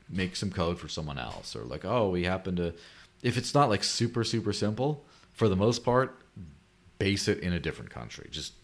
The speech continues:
just do it. And it sounds sad, but also the good thing about crypto is that's so easy. Like, do we really, like, care whi-, which country operates which wallet? And, you know, especially if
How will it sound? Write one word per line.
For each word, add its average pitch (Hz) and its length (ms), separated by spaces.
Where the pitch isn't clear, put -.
just 76 220
do 64 140
it. - 180
And 117 300
it 113 120
sounds 147 320
sad, 131 500
but - 200
also 82 500
the 76 60
good 120 240
thing 95 120
about 85 220
crypto 139 280
is 82 100
that's 85 220
so 78 200
easy. 80 440
Like, 95 320
do 120 100
we 151 120
really, 120 680
like, 92 220
care 92 500
whi-, 85 380
which 104 240
country 95 600
operates 82 580
which - 240
wallet? 78 360
And, 80 520
you 87 120
know, 76 100
especially 90 420
if 78 120